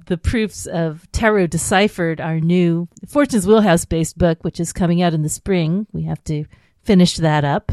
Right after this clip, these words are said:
and we have kind of the end of the year coming up, too. So we're gonna take a hiatus. We'll be back. We'll be back. But for now, uh, just stay tuned. Uh, if you wanna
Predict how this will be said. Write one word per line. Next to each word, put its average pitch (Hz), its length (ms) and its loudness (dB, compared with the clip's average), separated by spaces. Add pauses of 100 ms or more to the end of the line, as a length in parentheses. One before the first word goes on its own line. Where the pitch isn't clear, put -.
(140)
and 170 180 -2
we 170 80 0
have 156 480 -4
kind 208 180 0
of 165 80 -4
the 170 80 2
end 170 140 4
of 156 80 -6
the 170 80 -6
year 160 220 2
coming 151 420 0
up, 139 240 -6
too. 143 420 -6
So 156 420 2 (420)
we're 254 200 2
gonna 349 200 2
take 277 240 2
a 277 80 2
hiatus. 196 800 2 (400)
We'll 427 300 2
be 349 140 6
back. 180 560 2 (180)
We'll 269 140 -2
be 254 140 -4
back. 160 360 -4 (140)
But 180 240 0 (140)
for - 200 0
now, 190 440 2 (160)
uh, 190 140 -6
just - 440 -2 (160)
stay - 360 0
tuned. 220 560 -2 (360)
Uh, 160 160 -6
if 170 120 -6
you 175 100 2
wanna 190 240 4